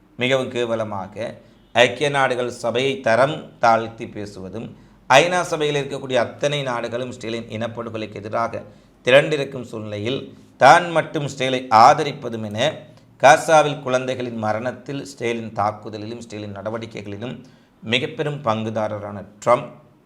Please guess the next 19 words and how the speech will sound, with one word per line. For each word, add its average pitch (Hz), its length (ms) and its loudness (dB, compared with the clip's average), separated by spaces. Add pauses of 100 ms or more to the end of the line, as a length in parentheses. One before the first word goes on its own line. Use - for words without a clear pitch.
(380)
தற்செயலாக 120 960 0 (280)
தான் 131 360 2 (240)
ஐநாவில் 117 420 0
இந்த 107 160 -8
விடயங்களை 110 480 -6
எதிர்கொண்டாரா, 101 760 -10 (520)
அல்லது 127 720 4 (440)
ட்ரம்பினுடைய 123 500 2
நடவடிக்கைகளால் 113 880 -4
விரக்தி 117 440 -4
அடைந்தவர்கள் 107 640 -10 (420)
யாராவது 139 480 6
வேண்டுமென்றே 147 680 -2
ட்ரம்பை 123 720 -4
அவமானப்படுத்தி 120 920 0
தலைகுனிவை 117 440 -8
ஏற்படுத்த 104 680 -6 (480)
இவ்வாறான 120 420 4 (140)
சம்பவங்களை 139 800 2